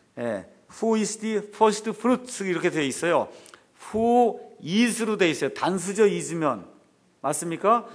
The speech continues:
근데 first fruits는 복수죠.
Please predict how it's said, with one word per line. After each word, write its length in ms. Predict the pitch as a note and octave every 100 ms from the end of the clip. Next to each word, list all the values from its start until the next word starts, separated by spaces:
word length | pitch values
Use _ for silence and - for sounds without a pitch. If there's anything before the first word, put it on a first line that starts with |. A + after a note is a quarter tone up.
| -
근데 200 | - F#3
first 500 | F#3 - A3+ A3+ A3+
fruits는 720 | A#3 - A#3+ B3+ - A3+ A3+ A3+
복수죠. 800 | D#3+ - G3 F3+ A3 B2 -